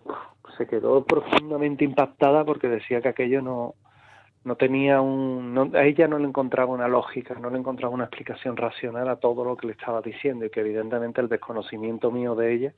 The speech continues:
era absoluto y de las tres personas que participaban en esa misma sesión de Ouija era absoluto.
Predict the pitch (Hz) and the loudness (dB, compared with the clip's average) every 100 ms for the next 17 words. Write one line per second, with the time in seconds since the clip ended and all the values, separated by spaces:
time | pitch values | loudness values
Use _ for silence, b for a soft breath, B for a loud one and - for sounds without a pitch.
0 | B B B B B B - 139 127 - | B B B B B B -2 0 0 -2
1 | - 123 196 139 120 113 - - 127 - | -2 4 4 6 4 4 0 -6 -6 -6
2 | 127 - 135 127 117 120 - 110 120 113 | -10 -4 -4 -4 -4 -4 -4 -8 -6 0
3 | 120 123 127 - B B B B 139 131 | 2 2 0 -14 B B B B -4 -4
4 | 131 131 127 113 131 - 131 135 120 120 | -6 -6 -6 -4 -6 -4 -6 -4 2 2
5 | 127 117 147 131 123 - - 113 170 151 | 2 0 0 0 -2 -4 -8 0 -2 -2
6 | 113 | -12